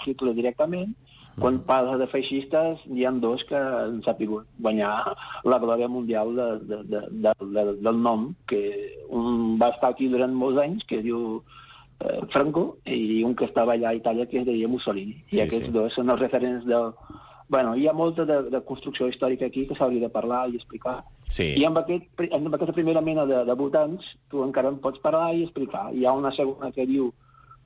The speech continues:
Speaker 1: que no vo-, no, que vota Bolsonaro per, amb el que representa perquè no vol el P T, i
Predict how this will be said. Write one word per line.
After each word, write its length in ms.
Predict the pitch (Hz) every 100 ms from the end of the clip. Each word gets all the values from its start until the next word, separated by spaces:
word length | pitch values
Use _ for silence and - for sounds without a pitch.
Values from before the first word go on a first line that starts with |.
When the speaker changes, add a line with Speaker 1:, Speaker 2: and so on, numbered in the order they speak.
| _
Speaker 1:
que 140 | 127 127
no 180 | 139
vo-, 160 | 131 -
no, 260 | 135 127 -
que 100 | 123
vota 300 | 123 139 139
Bolsonaro 680 | 127 123 135 131 131 110 - -
per, 100 | - - -
amb 200 | 117 113
el 140 | 113 110
que 240 | 131 131
representa 600 | 117 123 127 123 135 127 104
perquè 480 | 113 113 - 117
no 260 | 113 123 143
vol 200 | 131 123
el 80 | 113
P 120 | - 127
T, 100 |
i 80 | 160